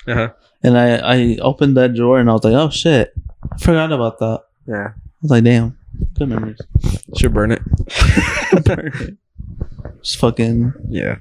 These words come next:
Speaker 2: yeah, fuck them.
Speaker 1: Cringy. I, I don't know.
Speaker 2: I don't know.
Speaker 1: Very
Speaker 2: It's cool.
Speaker 1: Very funny. Good times though. Senior year was good times.
Speaker 2: Yeah.
Speaker 1: Until,
Speaker 2: Fucking,
Speaker 1: until,
Speaker 2: fucking
Speaker 1: uh,
Speaker 2: David. The fucking, of course he gets when he fucking, uh,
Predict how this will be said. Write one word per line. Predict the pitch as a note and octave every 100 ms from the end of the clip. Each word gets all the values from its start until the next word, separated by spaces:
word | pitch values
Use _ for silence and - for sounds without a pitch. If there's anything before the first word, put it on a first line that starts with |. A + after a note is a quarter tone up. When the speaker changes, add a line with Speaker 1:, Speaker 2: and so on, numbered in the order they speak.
| - - _ _
Speaker 2:
yeah, | -
fuck | - A#2+
them. | C3 D3
Speaker 1:
Cringy. | B2 A2+ A2+
I, | A2+ A2 B2+
I |
don't | C3+
know. | A#2 G#2+ - _
Speaker 2:
I |
don't | - - - - _ - _ _ - _ _
know. | E3
Speaker 1:
Very | A2+ A2+
Speaker 2:
It's | A2
cool. | - - - - -
Speaker 1:
Very | - C3
funny. | - F#2+ F#2+ G2 _ _ -
Good | - -
times | B2+ C3+ B2
though. | G#2+ G#2+
Senior | B2 C3+
year | C#3
was | C3 G2+
good | G2
times. | F#2 F2 G#2 - _
Speaker 2:
Yeah. | D3 - - - -
Speaker 1:
Until, | - G#2
Speaker 2:
Fucking, | B2+ - _ _ _ _ _ _ -
Speaker 1:
until, | F#3
Speaker 2:
fucking | C#3 B2
Speaker 1:
uh, | A2+
Speaker 2:
David. | A#2 A#2 A#2
The | A#2+
fucking, | - - C#3+ -
of | C#3 B2
course | C3 B2+
he | B2+
gets | B2+ A#2 - _ _ _ - - - -
when | C#3 B2+
he | C#3
fucking, | A#2+ B2 A#2 A#2+ A#2
uh, | A2+ A2+